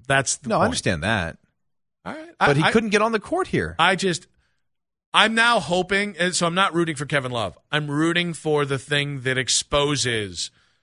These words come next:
Speaker 1: what we've done multiple times, which going into games like tonight, we've always downplayed them, and then when they happen, people lose their ever,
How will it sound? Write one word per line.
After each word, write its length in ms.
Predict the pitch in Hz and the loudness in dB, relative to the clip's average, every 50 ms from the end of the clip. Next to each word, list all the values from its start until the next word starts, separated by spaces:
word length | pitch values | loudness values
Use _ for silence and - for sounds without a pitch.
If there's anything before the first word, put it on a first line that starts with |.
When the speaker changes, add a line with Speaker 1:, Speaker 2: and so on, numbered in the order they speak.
| _ _ _ _ _ _ _ _ _ _ | _ _ _ _ _ _ _ _ _ _
Speaker 1:
what 220 | 139 165 180 170 | 2 2 2 4
we've 200 | 170 175 160 139 | 2 2 0 2
done 220 | 135 160 147 143 | 2 2 2 2
multiple 460 | 143 139 143 147 147 139 120 135 135 123 | 0 0 2 2 0 0 0 -4 -6 -6
times, 420 | - 120 107 95 90 78 - - | -6 -10 -12 -12 -14 -16 -10 -8
which 220 | 151 151 - - | -4 -4 -4 0
going 260 | - 175 180 196 208 202 | 0 2 2 2 2 2
into 140 | 202 202 202 | 2 0 0
games 300 | 175 185 185 196 190 - | 0 0 0 0 -2 0
like 140 | 196 196 190 | 0 -2 0
tonight, 460 | - 196 190 165 131 110 98 87 82 _ _ _ _ _ _ _ _ _ | 0 0 2 2 0 0 -2 -6 -10 _ _ _ _ _ _ _ _ _
we've 200 | 131 151 160 143 | -2 0 2 4
always 360 | 151 156 175 190 214 233 214 | 6 4 6 4 2 0 0
downplayed 600 | - 220 196 196 190 165 - - 160 147 139 127 113 | 2 4 4 4 4 0 -2 -4 -2 -2 -2 -2 -4
them, 300 | 117 113 110 107 110 - | -6 -6 -6 -6 -10 -6
and 160 | - 147 151 160 | -4 -2 0 2
then 140 | 170 175 | 0 2
when 100 | 180 180 | 0 0
they 120 | 170 165 151 | 0 0 0
happen, 460 | 127 127 160 160 160 - 180 185 180 | 2 2 2 2 2 0 -4 -4 -4
people 520 | 175 - 175 170 151 170 165 156 147 139 | -6 -6 -8 -8 -4 -4 -4 -4 -4 -2
lose 320 | 147 160 170 170 175 151 123 | -2 -2 -2 -2 -4 -2 0
their 220 | 151 147 139 139 | 0 0 2 2
ever, 220 | 139 135 123 151 | 0 0 -2 -4